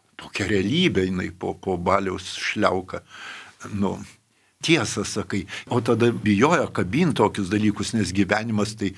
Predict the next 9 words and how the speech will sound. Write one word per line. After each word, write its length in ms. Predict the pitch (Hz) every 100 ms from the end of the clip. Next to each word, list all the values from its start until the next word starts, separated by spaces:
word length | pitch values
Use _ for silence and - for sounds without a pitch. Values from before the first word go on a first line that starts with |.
| - - -
sovietinis 760 | - 92 113 110 110 101 85
gražus 480 | 80 92 85 147 143
turi 260 | 113 85
būt. 240 | 85 92 - - - -
Tai 160 | 104 104
mus 320 | 98 101 -
ir 160 | 107 98
apšaukė, 720 | 98 104 - - 113 113 107
nu, 240 | 101 98